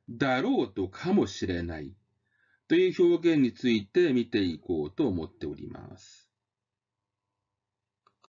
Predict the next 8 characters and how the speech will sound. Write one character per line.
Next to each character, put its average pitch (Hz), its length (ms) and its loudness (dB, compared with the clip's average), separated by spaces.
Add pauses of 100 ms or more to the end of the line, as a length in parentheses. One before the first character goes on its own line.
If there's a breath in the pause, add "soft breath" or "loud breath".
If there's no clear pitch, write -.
(1700 loud breath)
そ - 160 12
れ 185 80 12
で 226 80 12
は、 - 180 8 (680)
始 92 460 -6
め 71 340 -12
ま 143 160 0
す。 - 320 -14